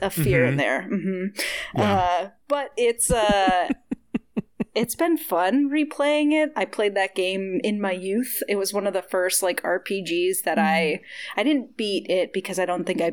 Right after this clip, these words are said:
Speaker 2: could beat the final, uh, boss when I was younger 'cause I didn't
Speaker 1: That feels
Speaker 2: wanna
Speaker 1: real.
Speaker 2: grind or level up or anything.
Speaker 3: Oh, okay.
Speaker 2: Or no strategy.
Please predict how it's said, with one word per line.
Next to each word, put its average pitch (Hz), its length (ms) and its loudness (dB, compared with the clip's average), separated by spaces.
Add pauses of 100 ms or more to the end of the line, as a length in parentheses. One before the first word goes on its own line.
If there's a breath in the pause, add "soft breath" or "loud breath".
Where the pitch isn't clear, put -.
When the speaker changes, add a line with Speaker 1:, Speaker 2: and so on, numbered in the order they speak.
(140)
Speaker 2:
could 175 180 -6
beat 175 260 -2
the 180 60 -4
final, 170 1000 -2
uh, 170 260 -2
boss 175 760 -2
when 254 160 -2
I 254 100 2
was 254 240 -2
younger 269 560 0 (160)
'cause - 160 -4
I 185 320 -2
didn't 185 200 -2
Speaker 1:
That - 180 -2
feels 208 260 -2
Speaker 2:
wanna 190 240 4
Speaker 1:
real. 185 80 -2
Speaker 2:
grind 180 400 0
or 185 120 0
level 165 320 0
up 165 200 -2
or 180 60 2
anything. 190 580 0
Speaker 3:
Oh, 202 260 2
okay. 190 340 -2 (120)
Speaker 2:
Or 226 160 2
no 202 220 0
strategy. 196 840 0